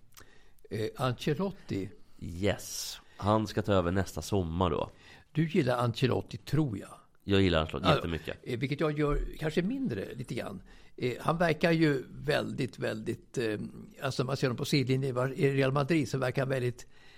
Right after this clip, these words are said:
Speaker 1: nästan för avspänd i min
Speaker 2: Mm.
Speaker 1: värld på något sätt. Alltså,
Speaker 2: <laughs>
Speaker 1: för att inte säga slö.
Speaker 2: Ja, men jag fattar vad du menar.
Speaker 1: Så jag brukar säga så här,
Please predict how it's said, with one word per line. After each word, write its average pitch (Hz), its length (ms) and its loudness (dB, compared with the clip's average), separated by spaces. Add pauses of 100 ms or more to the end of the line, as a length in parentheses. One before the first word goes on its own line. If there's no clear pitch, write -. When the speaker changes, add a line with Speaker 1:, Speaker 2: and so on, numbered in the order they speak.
(320)
Speaker 1:
nästan 143 300 -2
för 196 380 2
avspänd 175 1040 -2
i 131 60 0
min 113 160 8
Speaker 2:
Mm. 127 140 4
Speaker 1:
värld 185 220 0
på 160 100 2
något 113 220 0
sätt. 180 160 0
Alltså, 175 260 4 (120)
Speaker 2:
<laughs> - 140 -20
Speaker 1:
för 185 100 2
att 202 80 0
inte 233 120 -4
säga 202 140 4
slö. 233 340 2 (960)
Speaker 2:
Ja, 127 280 10
men 175 80 8
jag 180 100 10
fattar 180 220 2
vad 185 100 4
du 185 40 2
menar. 160 320 2
Speaker 1:
Så - 60 4
jag 175 80 8
brukar 180 180 4
säga 175 200 4
så 202 120 -2
här, 160 300 -2